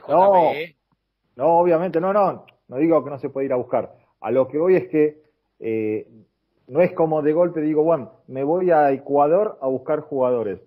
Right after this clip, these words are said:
Speaker 1: porque no hay ligas en, en países, y casi todo África son ligas amateur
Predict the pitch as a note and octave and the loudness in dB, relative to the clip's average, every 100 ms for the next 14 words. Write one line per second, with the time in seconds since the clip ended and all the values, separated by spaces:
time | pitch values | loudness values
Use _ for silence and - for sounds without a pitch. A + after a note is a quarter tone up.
0 | - B2+ C#3+ F#3+ G3 G#3+ G#3+ D3+ G#2 - | -10 -8 -4 -4 -4 -4 0 0 0 -10
1 | _ B2 G#2+ G#2 F#2 F#2+ G2 F#2+ - - | _ -18 -16 -16 -18 -18 -16 -16 -4 -2
2 | A#2 - G2+ A#2+ G#2+ C#3+ - C#3 - G3+ | -2 -8 -10 -10 -2 -2 -2 -6 -4 0
3 | F#3+ F3+ - D3 C#3+ C3 - C#3+ D3 D3+ | 4 2 0 -8 -2 -2 -4 -8 -2 0
4 | D3+ A#2+ G2+ - _ _ _ - A2 A#2 | 2 0 -2 -10 _ _ _ -12 -8 -6
5 | A2+ F3 B2 - | 0 0 0 -4